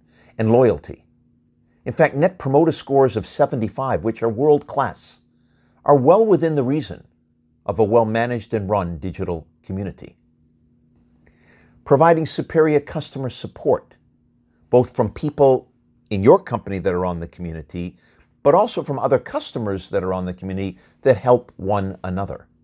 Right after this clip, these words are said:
One of the biggest benefits of these digital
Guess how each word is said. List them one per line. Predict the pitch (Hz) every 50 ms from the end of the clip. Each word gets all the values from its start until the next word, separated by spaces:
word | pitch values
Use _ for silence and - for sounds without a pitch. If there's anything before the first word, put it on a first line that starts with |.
| _ _ _ _ _ _ _ _ _ _ _ _ _ _ _ _ _ _ _ _ _ _ - - _ -
One | 160 214 262
of | 214
the | -
biggest | 117 143 196 185 165 - -
benefits | 147 139 135 127 127 - 135 123 - - 127
of | 110 90 85
these | 110 104 95 82
digital | - 117 120 - - 113 101 101 98 95 92 90